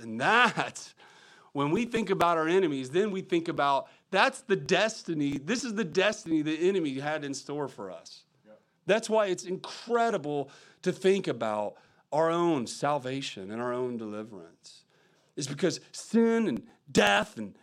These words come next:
Speaker 1: Satan, what they had in store for us was for us to go down to Sheol and for us to go down to the pit.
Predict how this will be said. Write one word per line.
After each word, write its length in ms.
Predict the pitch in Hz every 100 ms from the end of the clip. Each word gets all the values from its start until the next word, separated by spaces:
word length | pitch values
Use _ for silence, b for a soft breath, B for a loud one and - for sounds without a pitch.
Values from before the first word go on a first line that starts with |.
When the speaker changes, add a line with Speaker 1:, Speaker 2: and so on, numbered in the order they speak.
| b
Speaker 1:
Satan, 640 | - - 202 208 175 135
what 220 | 127 196
they 120 | 220 214
had 260 | 196 208
in 100 | 170
store 440 | 143 - 175 170 185
for 180 | -
us 280 | 180 185 190 B B B B
was 240 | 175 165 b
for 240 | - 190
us 220 | 196 - _
to 80 | -
go 280 | 151 190 196
down 360 | 143 180 185 180
to 140 | 175
Sheol 720 | 139 - 175 151 165 170 175 B B
and 160 | 156 -
for 240 | 170 156
us 220 | 160 175 -
to 120 | 156
go 160 | 147
down 480 | 139 131 156 165 165
to 180 | 151 160
the 100 | 135
pit. 680 | - - 135 127 _ -